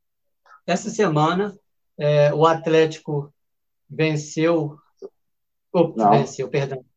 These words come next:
Speaker 1: empatou com, com o, o Bragantino. A gente vinha falando aqui da, da, do Bragantino que não tem jogado bem, embora tenha jogado fora e conseguiu um empate, né?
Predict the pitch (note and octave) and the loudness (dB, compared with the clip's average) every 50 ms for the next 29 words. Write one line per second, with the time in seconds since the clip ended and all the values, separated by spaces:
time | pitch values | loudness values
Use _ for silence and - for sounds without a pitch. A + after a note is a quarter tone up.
0 | _ _ _ _ - G3 A3+ A3 A3+ A#3+ A3 F#3+ - - - G#3 A#3 B3 A#3 G3 | _ _ _ _ 2 4 4 4 6 4 4 4 2 4 6 6 6 6 6 2
1 | - - G3 G3+ G3+ G3 F#3 E3 D#3+ E3 - _ - E3+ F3 E3+ E3 E3 E3 D3 | 2 2 4 4 4 4 2 0 -4 -6 -8 _ -6 -4 -4 -4 -4 -4 -4 -4
2 | D3 C#3+ C#3 C3+ C3+ C#3 - C#3 C3 - - D3+ D#3+ E3 D#3 E3+ D#3+ D3+ D3+ - | -4 -4 -4 -6 -8 -12 -12 -12 -10 -6 -2 0 0 2 2 0 -2 -2 -4 -4
3 | F3+ F#3 F#3 E3 E3+ - F#3 E3+ E3+ D#3+ D#3 E3+ E3+ E3+ E3+ D#3+ D3 - F3 D#3+ | -4 -4 -4 -4 -6 -8 -6 -6 -6 -4 0 0 2 2 0 0 -4 -6 -4 0
4 | E3+ D#3+ - - - _ _ _ _ _ _ _ _ _ _ _ _ _ - - | 0 0 0 -2 -6 _ _ _ _ _ _ _ _ _ _ _ _ _ -14 -10
5 | C#3 C3+ C3+ C3+ C3 C3 C3 C3 C3 C#3+ - - C3+ B2+ C#3 D#3 E3 E3 E3 E3 | -8 -6 -6 -6 -6 -8 -10 -10 -10 -12 -12 -12 -6 -2 0 2 2 2 2 -2
6 | D#3 D3+ - E3+ E3 D#3 D#3 E3 D#3+ E3 E3 D#3 E3+ E3+ D3+ D#3 E3 D#3 D#3+ E3+ | -4 -4 -4 -6 -6 -6 -4 -6 -4 -4 -4 -4 -4 -2 -2 -2 0 0 0 -2
7 | E3 D#3+ E3+ G#3 A#3+ B3 A3 G3 G#3+ A3+ A#3+ A3+ A#3+ A#3+ A#3+ A3 A3+ G3 G#3+ G#3 | -2 -2 -2 -2 0 0 2 2 4 4 2 0 -2 -2 0 0 0 2 0 0
8 | G#3 F#3 - - G3 G3+ G#3 A3 A3+ - - A3 A3 - - G3+ G#3 G3+ - F#3 | -2 -4 -2 0 2 4 4 2 0 -2 -4 -6 -6 -2 -2 -2 -2 -2 -6 -4
9 | D#3+ F3+ G3 A3 G#3 - - E3 D#3 D3+ D3+ D3 - D#3 D#3+ E3 | -2 -2 -2 -2 -2 0 2 2 2 2 0 -2 -8 -10 -12 -12